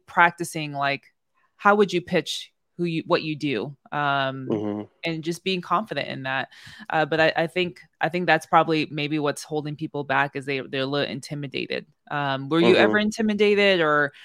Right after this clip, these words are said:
Speaker 1: was it just kind of a thing, especially, like, meeting somebody in person? Like, I mean, you, I
Speaker 2: Mm-hmm.
Speaker 1: know that you've kind of connected with bigger investors out, down in, like, the L A area.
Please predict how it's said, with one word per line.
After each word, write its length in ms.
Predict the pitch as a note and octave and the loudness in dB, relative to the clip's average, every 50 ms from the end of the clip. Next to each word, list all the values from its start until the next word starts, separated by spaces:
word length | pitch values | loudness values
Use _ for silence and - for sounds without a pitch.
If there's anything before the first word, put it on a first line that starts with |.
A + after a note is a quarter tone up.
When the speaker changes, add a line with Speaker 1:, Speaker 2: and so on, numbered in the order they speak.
| - - - - _ - | -20 -20 -20 -20 _ -8
Speaker 1:
was 200 | D3 D3+ C#3+ D3+ | -6 -4 -4 -4
it 80 | D#3 C#3+ | -6 -6
just 220 | D#3+ D#3+ - - | -6 -6 -6 -4
kind 160 | - E3 D#3+ | -4 -4 -4
of 100 | D#3 C#3+ | -2 0
a 300 | D#3 D3+ D3 D3 C#3+ D3 - - | 0 2 2 2 0 -2 -4 -4
thing, 200 | D#3 D3+ D3+ D3 | -4 -2 -2 -2
especially, 400 | E3 - - F#3 F#3 F#3 - F#3 | -2 0 0 0 0 0 0 0
like, 160 | D#3 D3+ D3 D3 | 0 0 0 -2
meeting 300 | D3+ D#3 D#3 D#3+ D#3 D3+ | -4 -4 -4 -4 -6 -8
somebody 320 | - D#3+ D3 C#3+ D3 C#3+ | -8 -8 -8 -6 -6 -8
in 80 | C#3 C#3+ | -8 -8
person? 600 | - - G3 G3 G3 - - - F#3+ F#3 F3+ F3+ E3+ | -4 0 2 2 2 0 -2 -2 0 0 0 2 2
Like, 280 | D#3 C#3+ C#3 - _ _ - | 2 2 2 0 _ _ -4
I 80 | D#3+ D#3+ | -4 -2
mean, 220 | D#3 D3+ D3 A#2+ | -2 -2 0 0
you, 160 | A2+ A2+ A2+ A2 | 2 2 2 2
I 100 | D3 D#3+ | 2 2
Speaker 2:
Mm-hmm. 20 | |
Speaker 1:
know 220 | D#3+ D#3+ D#3+ D#3 D#3 | 0 0 -2 -2 0
that 200 | D#3 C#3+ F2 G#2+ | 0 0 0 -2
you've 200 | D3+ D#3 - _ | -4 -8 -8 _
kind 180 | - D#3 C#3+ | -8 -8 -8
of 100 | C3 - | -8 -10
connected 420 | _ - D3 B2+ C#3+ - - D3 C3 | _ -10 -8 -6 -6 -8 -8 -10 -8
with 160 | C#3 C3+ C3 - _ _ _ _ D3+ | -8 -8 -8 -10 _ _ _ _ 0
bigger 340 | D#3+ F#3 F3+ F3 E3+ D#3+ D3 | 2 2 2 4 4 2 2
investors 600 | C3+ D3+ C#3 C#3+ C#3+ C#3+ - - D3 C#3+ C#3 C#3 | 2 0 0 0 -2 -2 -4 -10 -12 -8 -6 -6
out, 100 | C3+ - - D3 | -6 -8 -8 -8
down 200 | C#3+ C#3 C#3 C#3 | -8 -6 -6 -6
in, 120 | C#3 C3+ C3 | -8 -8 -8
like, 200 | C3 C3+ C3 _ _ | -8 -10 -10 _ _
the 120 | - - - | -14 -8 -6
L 180 | C#3 C#3 D3 D3 | -4 -2 -2 -2
A 160 | D#3 D3+ C3+ | -2 -2 -2
area. 480 | C#3+ C#3 C3+ C3+ C3+ C3+ C#3 C3+ C#3+ | -2 -4 -4 -2 -2 0 0 -2 -2